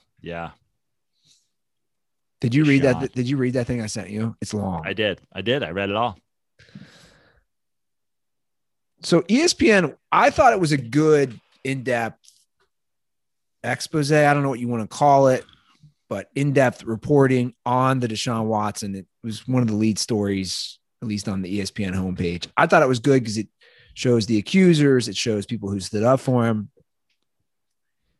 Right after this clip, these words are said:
Speaker 2: So it gives a little more detail. I think we can both agree he's definitely, he's definitely got some problems.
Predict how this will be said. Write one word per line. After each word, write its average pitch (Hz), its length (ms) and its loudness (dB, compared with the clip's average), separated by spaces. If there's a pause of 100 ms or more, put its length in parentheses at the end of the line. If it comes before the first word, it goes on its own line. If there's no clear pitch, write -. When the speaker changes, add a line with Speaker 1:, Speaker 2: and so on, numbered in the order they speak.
(200)
Speaker 2:
So 135 200 -2
it 120 120 -4
gives 165 200 4
a 156 60 4
little 147 200 6
more 131 200 2
detail. 101 800 -4 (920)
I 151 100 2
think 214 160 4
we 220 60 2
can 175 160 2
both 160 200 6
agree 120 560 0 (1300)
he's 165 280 -6
definitely, 185 880 0 (1300)
he's 139 120 -8
definitely 214 220 0
got 110 160 -2
some 90 120 -12
problems. 73 720 -10